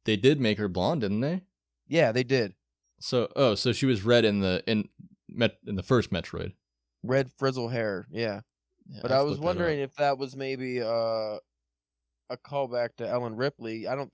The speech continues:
Speaker 2: she, she's not a redhead, but she kinda had, like, a curly hair from what I
Speaker 1: Mm-hmm.
Speaker 2: remember. Sigourney Weaver, she had
Speaker 1: Yeah.
Speaker 2: darker hair, was kinda curly. I was wondering if they, I never looked into it, if they modeled this character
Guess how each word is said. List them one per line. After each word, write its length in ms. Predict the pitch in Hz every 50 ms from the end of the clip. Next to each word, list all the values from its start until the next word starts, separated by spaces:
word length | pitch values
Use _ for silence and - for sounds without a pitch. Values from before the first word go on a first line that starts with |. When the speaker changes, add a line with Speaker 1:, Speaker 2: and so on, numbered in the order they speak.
| 143
Speaker 2:
she, 240 | 135 - 135 131 -
she's 180 | - - 131 123
not 140 | 120 107 101
a 60 | 98
redhead, 480 | 92 113 127 143 135 123 120 110 107 170
but 100 | 98 -
she 140 | - 123 120
kinda 280 | 127 123 113 107 104
had, 160 | 107 104 101
like, 140 | 104 107 95
a 120 | 98 95 -
curly 360 | - - 117 110 107 104 101
hair 180 | 110 104 104
from 140 | 104 - 104
what 100 | 104 104
I 40 | 101
Speaker 1:
Mm-hmm. 440 | 104 104 104 104 104 104 101 101 98
Speaker 2:
remember. 100 | 101 - _ _ _ _ _ -
Sigourney 260 | 120 127 127 120 110
Weaver, 380 | 107 117 135 135 120 101 107 101
she 120 | 104 117
had 100 | 110 101
Speaker 1:
Yeah. 340 | - 123 113 101 92 87 87 _ _ _ _ _ _ -
Speaker 2:
darker 300 | 143 139 131 - 127 120
hair, 200 | 123 123 123 127
was 100 | 120 -
kinda 260 | - 131 123 113 113
curly. 440 | - - 127 131 131 123 120 113 - _ _ _ _ _ -
I 80 | 123 143
was 120 | 143 139
wondering 320 | 147 165 185 185 170 147 135
if 160 | 139 135 -
they, 200 | - 127 120 104 - 117
I 60 | 135
never 180 | 147 139 127
looked 220 | 127 131 123 - 143
into 300 | 147 147 131 123 117 110
it, 80 | 107
if 160 | 98 107 95 -
they 140 | 113 110
modeled 640 | 107 107 107 113 117 123 131 135 127 117 107 104 101 104
this 220 | 113 110 104 -
character 640 | _ - 127 117 117 110 - - - 101 98 90